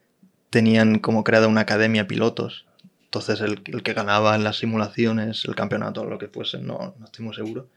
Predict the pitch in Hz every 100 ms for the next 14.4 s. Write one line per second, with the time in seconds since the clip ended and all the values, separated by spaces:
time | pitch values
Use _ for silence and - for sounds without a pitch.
0 | _ _ _ _ _ - 110 107 117 101
1 | 110 110 110 107 107 107 104 135 - 110
2 | 107 104 110 120 123 - 127 - 107 107
3 | 95 _ _ _ _ - 123 107 110 -
4 | _ _ 104 - 107 - 113 101 107 117
5 | 110 101 113 - 120 - 120 110 110 123
6 | - 107 104 104 104 117 110 107 113 -
7 | 117 110 104 101 _ _ _ _ _ _
8 | _ _ _ _ _ 123 113 107 - 123
9 | 113 107 107 104 95 - _ _ _ _
10 | _ _ - 120 110 110 - _ 117 -
11 | 107 - 107 107 - - 113 110 - _
12 | _ _ _ _ _ _ _ _ _ _
13 | _ - 123 - 113 107 110 - 113 107
14 | 107 110 113